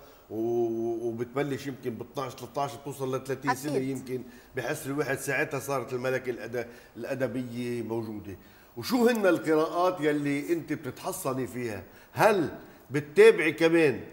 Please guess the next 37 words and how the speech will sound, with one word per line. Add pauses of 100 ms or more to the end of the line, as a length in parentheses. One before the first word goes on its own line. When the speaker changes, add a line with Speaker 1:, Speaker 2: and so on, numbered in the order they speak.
(280)
Speaker 1:
قراءات (180)
جيلك (680)
أو (220)
بتروحي
لقراءات
أخرى؟ (240)
Speaker 2:
هلا
أنا
بما
إنه
عندي
دار
نشر، (200)
آه،
كتير
بقرا، (180)
يعني
كتير
ب-، (420)
كل
اللي
بدهم
يطبعوا
لازم
أقرا
لهم
كتبهم،
وبما
إنه
عندي
كتير
أصدقاء
شعراء
و-، (380)
وكتاب
وأدباء،
كمان